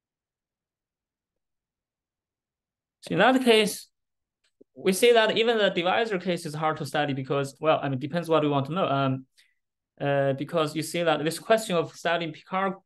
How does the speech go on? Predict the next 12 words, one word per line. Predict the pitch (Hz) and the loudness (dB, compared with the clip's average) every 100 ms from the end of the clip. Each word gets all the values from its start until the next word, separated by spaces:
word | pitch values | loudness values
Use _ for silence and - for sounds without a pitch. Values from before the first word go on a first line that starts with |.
| _ - | _ -12
Picard | 151 190 220 | -6 -4 -2
group | 165 160 | 0 -2
or | 143 143 143 143 | 0 2 4 2
divisor | 147 165 220 196 | 0 0 2 0
class | 143 151 156 | -2 -2 -2
group, | - 139 143 _ _ _ _ _ - | -2 -4 -4 _ _ _ _ _ -8
uh, | 135 131 131 127 123 120 - _ _ _ _ _ - | 0 2 2 2 0 -2 -6 _ _ _ _ _ 2
already | 160 156 147 143 | 4 4 2 -2
in, | 143 - | -4 -6
in, | 139 135 135 | -4 -2 0
uh, | 139 127 120 117 - | 2 2 2 -2 -2
include, | 151 147 - 185 180 | -2 0 4 6 6